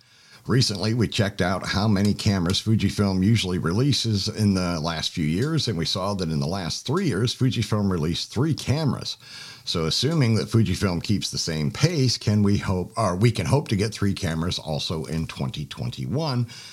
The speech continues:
But obviously, this is just a reference. There could be even more or even less than that.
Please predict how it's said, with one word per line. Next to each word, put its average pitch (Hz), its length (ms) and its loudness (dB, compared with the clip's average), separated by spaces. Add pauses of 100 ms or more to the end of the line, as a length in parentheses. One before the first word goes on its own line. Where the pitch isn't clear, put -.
(300)
But 95 180 -2
obviously, 90 680 0
this 92 240 0
is 85 140 -4
just - 280 -4
a 69 60 0
reference. 92 500 -2
There 73 140 -2
could 87 240 -2
be 73 260 -2
even 64 240 -2
more 120 380 0
or 92 240 -2
even 64 400 -6
less 55 260 -8
than 55 200 -6
that. 127 240 -4